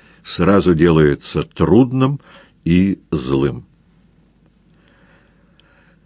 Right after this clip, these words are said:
Всю осень Маяковский встречался с Вероникой Полонской.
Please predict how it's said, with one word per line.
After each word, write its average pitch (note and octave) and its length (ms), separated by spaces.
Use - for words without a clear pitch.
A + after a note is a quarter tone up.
Всю - 320
осень A#2+ 440
Маяковский C#3 760
встречался A#2 800
с - 140
Вероникой F#2 560
Полонской. E2 760